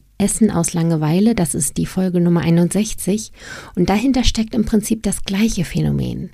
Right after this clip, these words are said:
Denn wenn uns langweilig ist, dann werden wir mit unseren innersten, äh, Problemen oder Herausforderungen konfrontiert.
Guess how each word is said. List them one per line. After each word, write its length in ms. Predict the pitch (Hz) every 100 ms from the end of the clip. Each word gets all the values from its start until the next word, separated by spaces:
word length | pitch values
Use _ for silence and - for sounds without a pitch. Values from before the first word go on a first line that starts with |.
| - - - 175
Denn 120 | 175
wenn 160 | 185
uns 200 | 185 175
langweilig 600 | 196 233 285 180 156 156 220
ist, 280 | 233 -
dann 160 | 180 175
werden 340 | 190 220 226
wir 260 | 208 214 220 - - -
mit 160 | 214 -
unseren 300 | 196 196 156 -
innersten, 960 | 277 294 294 277 - - 247 247 247 247 - - - - -
äh, 280 | 214 214 208 214 -
Problemen 1120 | - 214 208 190 226 247 254 240 240 240 240 -
oder 140 | 196
Herausforderungen 1080 | 170 190 196 240 - 185 170 160 160 165 165
konfrontiert. 1000 | - 190 170 - 160 147 - 196 - 143